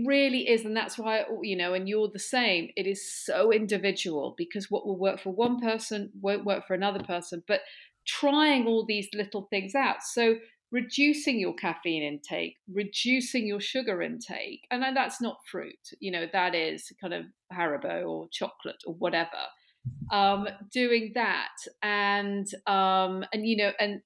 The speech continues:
and having that kind of evening, a full evening routine where you, you know, you are having your supper and then you're having at least an hour of really calm time. And, you know, I'm not somebody who takes away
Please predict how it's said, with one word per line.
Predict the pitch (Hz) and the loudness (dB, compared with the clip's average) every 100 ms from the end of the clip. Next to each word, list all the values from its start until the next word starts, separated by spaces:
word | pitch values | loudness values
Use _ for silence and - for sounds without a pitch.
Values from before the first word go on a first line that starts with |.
| - | -8
and | 202 - _ _ - | -8 -10 _ _ -10
having | - 277 285 277 247 | -2 0 2 4 4
that | - - | 2 -2
kind | 226 | -2
of | 214 - _ _ _ | -4 -6 _ _ _
evening, | 233 240 254 247 247 233 214 - 214 | 0 4 4 4 2 2 0 -4 -8
a | 202 _ | -10 _
full | 285 277 233 - | 4 4 2 0
evening | 226 220 208 196 180 | -2 -2 0 -2 0
routine | 190 190 190 269 277 160 151 180 | -2 -2 -4 -4 -2 -4 -6 -6
where | 202 196 185 185 185 - - _ _ _ - | 2 4 4 4 2 -2 -16 _ _ _ -8
you, | 190 202 190 190 185 185 202 | 0 4 4 4 2 0 -2
you | 190 | -2
know, | 170 151 - | 0 0 0
you | 196 196 | -6 0
are | 214 226 | 4 4
having | 226 202 180 | 2 -2 -4
your | 175 | -6
supper | - 185 175 180 - | -4 -6 -6 -8 -6
and | 190 | -4
then | 214 | -2
you're | 220 233 - 269 | 0 -2 -2 -6
having | 277 269 202 - | 0 0 0 -4
at | - | -6
least | 233 285 285 294 | -2 2 2 0
an | 233 226 | -4 -2
hour | 240 226 185 | 0 2 2
of | 180 | 0
really | 233 262 247 - | -2 -2 -6 -6
calm | 240 240 233 233 | -2 2 4 2
time. | 233 277 254 196 | 2 -2 -2 -2
And, | 226 - - - _ | -6 -16 -20 -20 _
you | - | 2
know, | 196 - 220 | 2 2 2
I'm | 233 233 | 4 6
not | 233 233 233 | 4 4 -2
somebody | 233 190 185 | -4 -2 -2
who | 185 | -4
takes | - 202 185 185 | -4 -4 -4 -6
away | 170 165 151 147 | -2 -2 -2 -4